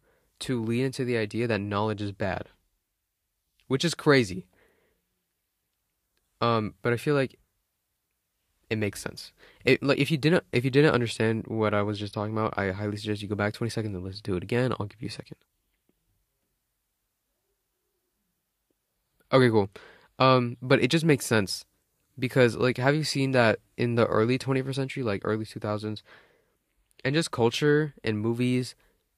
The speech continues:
the cool girls, like, s-, like, example, Mean Girls, the cool girls are the uninterested ones. The ones that are, like, cool, like, chill, nonchalant. Those are the cool girls. And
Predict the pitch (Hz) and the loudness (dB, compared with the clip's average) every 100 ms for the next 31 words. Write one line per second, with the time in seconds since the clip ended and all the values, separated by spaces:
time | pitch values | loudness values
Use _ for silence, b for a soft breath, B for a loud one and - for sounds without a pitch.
0 | _ 127 127 113 - 123 147 147 151 160 | _ -6 -4 -4 0 2 6 6 6 4
1 | 165 135 110 98 _ _ _ _ _ _ | 2 -2 -4 -4 _ _ _ _ _ _
2 | _ _ _ - - - - - 104 95 | _ _ _ -16 -12 -10 -10 -8 -6 -6
3 | 110 104 104 101 101 95 92 98 - b | -4 -4 -4 -6 -6 -4 -4 -4 -10 b
4 | b b _ _ _ _ _ _ - 131 | b b _ _ _ _ _ _ -6 0
5 | 143 151 165 147 - 127 135 123 113 117 | 2 2 0 -2 0 0 0 -2 -6 -10
6 | 110 - 104 107 107 - 98 92 101 _ | -6 -6 -4 -6 -10 -10 -8 -8 -10 _
7 | _ - 107 90 - _ _ _ - 113 | _ -14 -10 -10 -12 _ _ _ -6 -4
8 | 113 117 120 113 104 - - 117 113 107 | -4 -4 -6 -8 -10 -12 -12 -8 -6 -6
9 | 95 90 _ - - 120 113 104 101 104 | -10 -12 _ -18 -12 -8 -8 -8 -12 -12
10 | 104 101 104 104 b b _ 135 143 139 | -14 -10 -10 -10 b b _ 0 0 0
11 | 110 120 107 _ _ _ 120 - 113 107 | -2 -2 -6 _ _ _ -14 -8 -8 -6
12 | 101 - - _ _ _ _ _ _ _ | -8 -10 -16 _ _ _ _ _ _ _
13 | _ _ _ _ _ 120 120 110 | _ _ _ _ _ -6 -6 -8